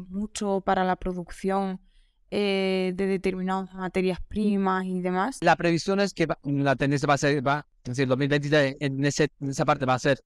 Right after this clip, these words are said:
Speaker 2: complicado. Vamos a poder, eh, solucionarlo porque, como te digo, somos una empresa global donde podemos fabricar o tenemos fabricantes de todas partes del mundo, por lo cual somos capaces de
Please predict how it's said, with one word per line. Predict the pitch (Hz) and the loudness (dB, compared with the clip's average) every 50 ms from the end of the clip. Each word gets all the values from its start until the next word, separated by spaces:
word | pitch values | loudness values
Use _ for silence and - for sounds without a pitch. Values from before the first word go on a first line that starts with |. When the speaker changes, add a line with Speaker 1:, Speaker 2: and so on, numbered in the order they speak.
| _ _ _ | _ _ _
Speaker 2:
complicado. | - 139 127 127 123 113 131 120 127 147 - - | -4 -4 -2 -2 0 0 2 2 2 0 -2 -2
Vamos | 127 139 151 160 | 0 2 2 2
a | 147 | 2
poder, | 151 151 156 156 170 170 | 4 4 4 4 4 2
eh, | 156 143 135 131 139 123 127 - _ _ _ _ | 2 2 2 0 -2 -8 -14 -16 _ _ _ _
solucionarlo | - 185 180 165 - 170 170 175 180 180 185 | 0 0 2 2 2 2 2 4 4 4 2
porque, | 175 170 151 135 | 0 0 -2 -2
como | 139 139 | -2 -2
te | 123 151 | 2 2
digo, | 147 139 | 2 2
somos | - 151 151 147 - 156 | 2 0 -4 -4 -4 -2
una | 156 151 147 | 0 0 0
empresa | 147 - 151 147 135 - 151 139 | 0 0 -2 -2 0 0 0 2
global | 135 135 131 135 135 131 131 127 | 2 2 4 4 4 2 2 0
donde | 135 139 135 139 139 | 0 0 0 0 0
podemos | - 143 135 139 143 151 135 | 0 0 0 0 0 0 0
fabricar | - 147 131 131 - 143 139 147 - _ _ _ _ _ _ _ _ | -2 -2 -2 0 2 2 0 0 -2 _ _ _ _ _ _ _ _
o | - - 131 | -4 -2 0
tenemos | 123 143 143 147 143 | 2 2 2 2 2
fabricantes | - 165 147 143 - 147 143 156 147 | 2 2 2 2 2 2 2 2 2
de | 139 135 | 2 0
todas | - _ - 151 147 143 135 131 | 0 _ 2 2 4 4 2 0
partes | - - 147 131 - 147 135 | 0 -2 -2 0 2 2 2
del | 135 131 | 2 2
mundo, | 131 127 123 113 | 0 0 -2 -2
por | 120 | 0
lo | 120 | 2
cual | 120 135 123 | 2 2 2
somos | - 151 151 139 | 2 0 -2 -2
capaces | - 151 139 151 143 - 160 151 | 0 0 2 2 2 4 2 2
de | 139 139 147 156 - | 2 2 2 0 -4